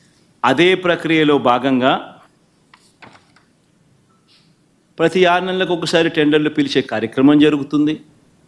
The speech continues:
టెండర్లలో ఎవరైనా క్వాలిఫై, క్వాలిఫై అయిన వాళ్ళు ఎవరైనా పార్టిసిపేట్ చేయొచ్చు. ఆ క్వాలిఫై అయిన వాళ్ళలో ఎల్ వన్ ఎవరికైతే వస్తుందో, తక్కువ రేటు ఎవరైతే కోట్ చేస్తారో,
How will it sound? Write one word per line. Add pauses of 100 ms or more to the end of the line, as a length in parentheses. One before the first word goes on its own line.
(1300)
టెండర్లలో (140)
ఎవరైనా
క్వాలిఫై,
క్వాలిఫై
అయిన
వాళ్ళు
ఎవరైనా
పార్టిసిపేట్
చేయొచ్చు. (1500)
ఆ
క్వాలిఫై
అయిన
వాళ్ళలో
ఎల్
వన్
ఎవరికైతే
వస్తుందో,
తక్కువ
రేటు
ఎవరైతే
కోట్
చేస్తారో,